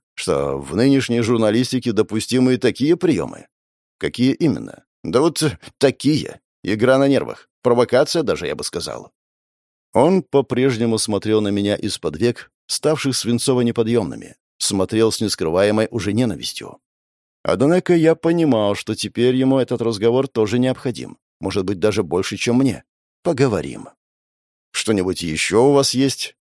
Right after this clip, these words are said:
У меня тоже имеет место быть желание поспрашивать вас кое о чем. Пожалуйста.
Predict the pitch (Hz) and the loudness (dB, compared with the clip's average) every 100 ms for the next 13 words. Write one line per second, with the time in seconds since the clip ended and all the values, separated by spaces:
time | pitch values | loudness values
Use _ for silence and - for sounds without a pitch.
0 | _ 87 120 175 196 202 180 165 135 117 | _ -2 0 2 2 2 2 2 2 0
1 | 123 120 - 113 107 95 113 110 107 104 | 2 0 2 0 0 0 2 2 2 2
2 | 120 - 107 - 95 98 98 - 98 104 | 0 2 0 0 -4 -2 -2 0 0 0
3 | - 60 53 _ _ _ _ - 95 71 | -2 -8 -10 _ _ _ _ -6 -4 -2
4 | 73 117 - 120 | -4 -4 -4 -6